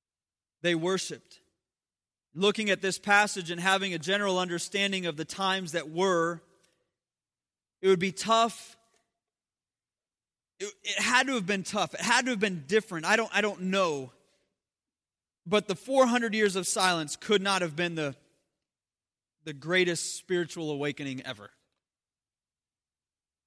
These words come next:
I can't imagine that there was a lot of shouting and joyous and all of these things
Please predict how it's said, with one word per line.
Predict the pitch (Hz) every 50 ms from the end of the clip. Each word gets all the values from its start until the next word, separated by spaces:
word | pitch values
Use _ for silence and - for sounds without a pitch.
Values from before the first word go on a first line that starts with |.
| _ _ _ _ _ _ _ _ _ _ _ _ _ _ _ _ _ _ _ _ _ _ _ _ _ _ _ _ _ _ _ _ _ _ _ _ _ _ _ _ _ _ _ _ _ _ _ _ _ _ _ _ _ _ _ _ _ -
I | 160 175
can't | 170 - - 226 226 220 202
imagine | 175 175 180 190 190 196 170 160 175 165
that | 143 127
there | 170 175
was | 170 160 151
a | 170
lot | 165 170 170 160
of | 156 143 123 - - _ _ _ _
shouting | - - - - 151 160 180 180 170 156 151 147
and | 143 143 147
joyous | 127 160 175 185 185 185 180 165 147 135 - - 156
and | 147 143
all | 147 160 175 180 180
of | 170 151
these | 156 165 156 - -
things | - 175 160 151 135 127 123 117 - - -